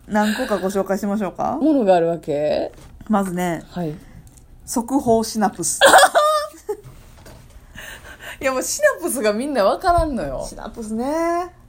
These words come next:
Speaker 1: これはなんか脳の
Speaker 2: 伝達、
Speaker 1: 伝達の、
Speaker 2: 神経伝達。
Speaker 1: はい。
Speaker 2: シナプス、でもね、私速報シナプス結構な。
Speaker 1: え、気に入ってたな。
Speaker 2: 気に入ってて。
Speaker 1: あとそれ系統で言うと、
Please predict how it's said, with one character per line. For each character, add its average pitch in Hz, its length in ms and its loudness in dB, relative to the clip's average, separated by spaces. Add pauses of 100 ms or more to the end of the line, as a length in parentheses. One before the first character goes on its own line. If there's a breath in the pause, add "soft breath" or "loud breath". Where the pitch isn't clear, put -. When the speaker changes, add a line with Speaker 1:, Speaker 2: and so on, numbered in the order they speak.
Speaker 1:
こ 240 120 -2
れ 233 80 0
は 220 160 -2
な 202 80 -6
ん 190 40 -10
か 190 100 -2
脳 214 260 -2
の 175 340 -6
Speaker 2:
伝 247 160 0
達、 233 200 4
Speaker 1:
伝 233 40 -4
達 208 280 0
の、 196 120 0
Speaker 2:
神 190 140 0
経 - 20 -6
伝 180 140 -4
達。 170 240 -8
Speaker 1:
は 160 280 -6
い。 156 140 -12 (260 loud breath)
Speaker 2:
シ - 200 -6
ナ 403 100 0
プ 226 140 -8
ス、 - 200 -10
で 285 120 0
も 226 80 0
ね、 175 80 -2
私 165 280 -4
速 370 280 -2
報 339 180 0
シ 339 100 -6
ナ 294 140 0
プ 196 140 -10
ス 170 140 -12
結 226 260 -6
構 147 200 -4
な。 120 160 -8
Speaker 1:
え、 226 60 2
気 262 180 -6
に 330 40 0
入 330 80 0
っ - 20 -8
て 311 100 -2
た 185 160 -4
な。 165 80 -6
Speaker 2:
気 302 140 0
に 294 140 0
入 254 80 -6
っ - 20 -16
て 254 140 -4
て。 170 100 -6
Speaker 1:
あ 233 100 -2
と 277 140 0
そ 294 140 -4
れ 285 480 0
系 285 220 2
統 185 140 -4
で 165 100 -4
言 180 100 -2
う - 20 -8
と、 196 380 -2